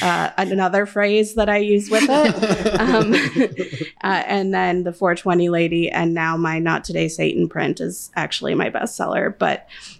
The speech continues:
Speaker 1: but yeah, that's, that's how I got to art prints, is because, you know, I, I,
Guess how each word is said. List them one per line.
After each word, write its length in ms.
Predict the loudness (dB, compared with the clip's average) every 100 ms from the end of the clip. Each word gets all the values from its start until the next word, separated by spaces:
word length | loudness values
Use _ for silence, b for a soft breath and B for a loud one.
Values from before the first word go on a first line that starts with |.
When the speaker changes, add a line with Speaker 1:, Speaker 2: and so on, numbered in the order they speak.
| -12
Speaker 1:
but 160 | -4 0
yeah, 140 | 0
that's, 300 | 2 0 -2 -6
that's 240 | -2 -2
how 80 | -2
I 100 | -2
got 200 | 0 -2
to 80 | -2
art 260 | -2 -2 -4
prints, 320 | -6 -6 -6
is 160 | -10 -6
because, 680 | -6 -2 -2 -2 -4 -12 -4
you 160 | 2
know, 300 | 2 2 -4 -6
I, 320 | -4 -2 -2 -2
I, 280 | -2 -2